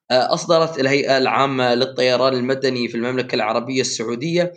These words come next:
تقريرها الشهري عن أداء مطارات المملكة الدولية والداخلية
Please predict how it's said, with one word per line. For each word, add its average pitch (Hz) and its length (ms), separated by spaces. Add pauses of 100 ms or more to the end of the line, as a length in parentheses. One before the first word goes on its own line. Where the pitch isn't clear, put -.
(380)
تقريرها 175 500
الشهري 170 420
عن 135 180
أداء 151 280
مطارات 139 420
المملكة 143 500
الدولية 147 800
والداخلية 147 840